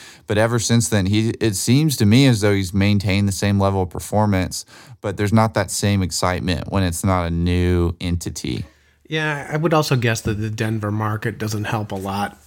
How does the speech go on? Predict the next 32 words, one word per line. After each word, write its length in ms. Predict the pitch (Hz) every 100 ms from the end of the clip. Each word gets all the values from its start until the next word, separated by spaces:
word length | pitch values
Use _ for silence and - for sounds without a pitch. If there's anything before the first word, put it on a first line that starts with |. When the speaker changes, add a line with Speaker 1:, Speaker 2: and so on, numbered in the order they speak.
| -
Speaker 2:
Or, 200 | 110 107
or 80 | 113
sorry, 280 | - 107 101
the 300 | 107 104 - 135 -
Utah 460 | - 135 170 123 98
market, 400 | 98 95 90 87
right? 320 | 107 113 - - -
Yeah, 140 | 104
the 120 | 110
Utah 320 | 131 147 147
market 280 | 120 113 95
Speaker 1:
Utah. 140 | 110 92
Speaker 2:
doesn't 200 | 110 104
help 240 | 120 107
a 40 |
lot 460 | 104 104 110 110 -
with 120 | 110
that. 320 | 107 101 101 - _ -
Speaker 1:
Yeah, 360 | 104 87 87 -
I 100 | 101
think 160 | 104 101
that's 200 | 92 -
right. 240 | 87 78
But 120 | - 104
he's 200 | 120 123
another 280 | 120 110
guy, 240 | 101 90 87
again, 380 | 87 90 87 85
that's 360 | 80 78 - -
a 100 | 98
young 500 | 90 98 95 98 98
guy 600 | 92 87 90 92 92